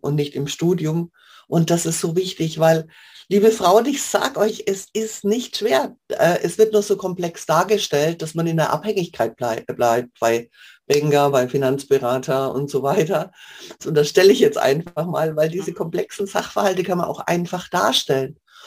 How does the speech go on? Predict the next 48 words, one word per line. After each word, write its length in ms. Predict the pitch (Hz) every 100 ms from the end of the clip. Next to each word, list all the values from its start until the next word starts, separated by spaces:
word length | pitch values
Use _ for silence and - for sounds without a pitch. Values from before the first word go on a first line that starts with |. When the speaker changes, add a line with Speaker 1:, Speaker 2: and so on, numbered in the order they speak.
| - -
Speaker 1:
Und 80 | 190
man 100 | 202
kann 200 | 202 196
einfach 400 | 202 208 202 -
anfangen. 580 | 196 262 202 165 156
Und 260 | - 160 160 - - - -
es 140 | 196 214
ist 140 | 208
oft 280 | - 254 -
so, 260 | 196 175 - -
dass 200 | 156 -
die 120 | 156
Frauen 580 | - 147 147 156 143 - -
zu 140 | - 151
Beginn 460 | 151 - 175 165
so 360 | 156 147 147 147 - - -
dabei 340 | - 143 131
sind, 200 | 131 147
„Ach 220 | 147 135 -
ja, 320 | 147 143 147
das 180 | 143 147
muss 220 | 151 156
ich 80 | 156
jetzt 200 | 143 -
machen.“ 240 | 120 -
Und 180 | - 170
mit 120 | 180
der 140 | 185 185
Zeit 280 | 190 180
macht's 320 | 196 185 - -
wirklich 340 | 170 175 -
Freude. 500 | - 160 160 139 - _ - - - -
Also 240 | 160 160
Speaker 2:
Mhm. 160 | 160 - _
Speaker 1:
das 220 | - 233 190
ist 220 | 196 -
das 160 | 175
Wesentliche 600 | 170 190 190 170 165 156
auch, 240 | 143 156 - _ - -
dieses 240 | 165 156
Finanzwissen, 840 | - 147 139 147 180 - 131 139
dass 160 | 135 139
das 200 | - -
heute 340 | 156 160 156
wichtiger 460 | 151 143 - 165 -
ist 220 | 131 -
denn 120 | 131 123
je, 360 | 123 165 190